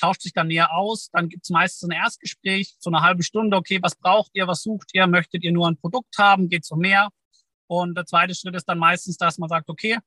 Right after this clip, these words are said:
entweder ich komme vor Ort und bringe die Produkte mit oder der Kunde kommt quasi zu mir nach Karlsruhe, guckt sich das quasi vor Ort an und, äh,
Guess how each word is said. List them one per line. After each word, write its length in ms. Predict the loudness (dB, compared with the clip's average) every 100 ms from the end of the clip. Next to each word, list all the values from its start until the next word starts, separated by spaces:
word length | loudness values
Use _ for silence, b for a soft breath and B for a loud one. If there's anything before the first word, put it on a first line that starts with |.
| _ _ _
entweder 340 | -2 2 0 0
ich 180 | -4
komme 260 | -2 0 0
vor 180 | -4 2
Ort 340 | 4 4 2
und 120 | -4 -2
bringe 220 | 0 0
die 80 | 0
Produkte 400 | -2 -2 2 2
mit 280 | 2 -4 -14 -6
oder 220 | 2 4
der 100 | 2
Kunde 280 | 0 -2 -2
kommt 260 | -2 -4 -2
quasi 300 | -2 -2 -6
zu 120 | -6
mir 120 | 0
nach 140 | 0
Karlsruhe, 520 | 2 2 2 -4 -12 -8
guckt 200 | -10 -10
sich 100 | -10
das 160 | -6 0
quasi 220 | 0 2
vor 160 | 2
Ort 200 | 2 4
an 200 | 2 2 -4 _ _ _ _ -2
und, 420 | 2 2 0
äh, 80 | -6